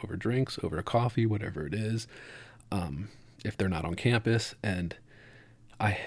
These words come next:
I've heard horror stories of female students complaining about that if it's a male instructor. If he's gonna, if a male instructor is gonna ask a male student out to a bar, that's one thing,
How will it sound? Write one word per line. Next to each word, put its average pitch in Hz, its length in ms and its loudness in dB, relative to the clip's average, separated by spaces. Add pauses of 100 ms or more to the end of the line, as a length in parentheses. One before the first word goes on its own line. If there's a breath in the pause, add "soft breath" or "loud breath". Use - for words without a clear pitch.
(140)
I've 104 160 0
heard 95 180 0
horror 110 260 6
stories 98 440 2
of 87 200 -4
female 110 420 4
students 90 580 0 (580)
complaining 120 760 4 (560 loud breath)
about 117 380 -2
that 131 400 2
if - 160 -2
it's 98 140 -2
a 104 40 4
male 104 240 2
instructor. 104 680 -2 (680 loud breath)
If 101 340 0 (1040 soft breath)
he's 107 380 4
gonna, 98 340 2
if 101 140 -2
a 101 60 2
male 101 200 2
instructor 101 400 0
is 92 120 0
gonna 92 180 0
ask - 260 -2
a 95 60 2
male 87 240 0
student 110 440 2
out 98 160 0
to 107 120 2
a 101 40 4
bar, 101 360 0
that's 98 260 -2
one 95 220 0
thing, 104 400 -2